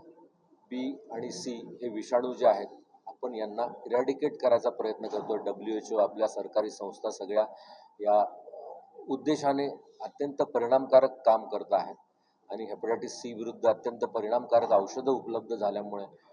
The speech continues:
दोन हजार पंचवीस पर्यंत आपलं टार्गेट होतं की हा विषाणू आपल्या पृथ्वी तलावरून नाहीसा करणार, परंतु आ-, त्याला थोडा वेळ लागेल, पण नक्कीच एवढी परिणामकारक औषधं अव्हेलेबल आहेत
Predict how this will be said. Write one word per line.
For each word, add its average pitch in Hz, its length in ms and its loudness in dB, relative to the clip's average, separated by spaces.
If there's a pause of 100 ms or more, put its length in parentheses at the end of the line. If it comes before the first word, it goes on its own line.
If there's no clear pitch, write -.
(300)
दोन 120 160 -4
हजार 117 220 2
पंचवीस 117 440 -6
पर्यंत 123 320 0
आपलं 117 260 4
टार्गेट 110 400 4
होतं 113 200 -6
की 113 140 -10
हा 110 180 2 (240)
विषाणू 113 340 -8
आपल्या 110 320 -2 (440)
पृथ्वी 135 240 -4
तलावरून 127 480 6
नाहीसा 107 320 0
करणार, 90 320 -6 (560)
परंतु 113 260 2
आ-, - 440 6
त्याला 120 200 8
थोडा 117 220 8
वेळ 127 300 6
लागेल, 131 260 10
पण 131 220 -4
नक्कीच 127 400 -4
एवढी 131 220 0
परिणामकारक 131 580 4
औषधं 123 320 8
अव्हेलेबल 120 400 6
आहेत 107 160 6